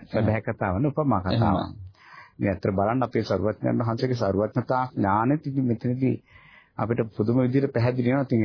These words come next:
Speaker 1: උන්වහන්සේ දෙන්න තියෙන උපමාව උපරිමයට දීලා
Speaker 2: උපරිමයටම
Speaker 1: තියෙනවා.
Speaker 2: දීලා තියෙනවා. සුදුසුම උපමාව සුදුසු
Speaker 1: සුදුසුම
Speaker 2: තැනට දීලා
Speaker 1: උපමාව
Speaker 2: තියෙනවා.
Speaker 1: දීලා තියෙනවා. ඉතින් එතකොට තථාගතයන් වහන්සේ වදාරනවා මේ කාන්තාරයේ තරණය කරන්න අරගොන්ට අර ආහාරය ගන්නත් වෙනවා.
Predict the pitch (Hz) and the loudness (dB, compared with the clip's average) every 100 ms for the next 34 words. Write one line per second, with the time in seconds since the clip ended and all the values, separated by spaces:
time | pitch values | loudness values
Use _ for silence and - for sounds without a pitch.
0 | 95 98 104 113 120 120 95 107 123 - | 0 0 0 0 0 0 2 2 2 0
1 | 120 98 117 120 143 135 - 139 135 143 | -2 0 0 2 2 0 -2 0 2 2
2 | 156 120 117 139 120 98 131 113 107 98 | 2 2 4 4 4 4 2 2 2 2
3 | 98 - - - 131 127 127 135 127 123 | -2 -6 -10 -2 0 2 2 2 2 2
4 | 123 123 139 139 120 120 127 131 127 117 | 2 2 2 2 4 2 2 2 2 2
5 | 117 117 151 139 120 107 92 90 101 147 | 0 2 2 2 2 0 0 2 2 2
6 | 120 139 160 190 131 139 156 160 156 143 | 0 0 0 0 -2 0 0 0 0 0
7 | 131 123 113 104 98 101 95 95 139 240 | 0 0 0 0 2 2 0 0 0 -2
8 | - _ - - - - 117 117 113 123 | -8 _ -20 -20 -12 -4 0 2 2 2
9 | 135 143 143 143 147 143 127 104 110 127 | 0 2 2 2 2 2 0 0 2 0
10 | 131 143 180 156 151 160 151 131 120 123 | 0 0 2 2 2 2 2 2 2 2
11 | 131 175 170 131 135 185 - 165 160 101 | 2 2 2 2 2 0 0 2 2 2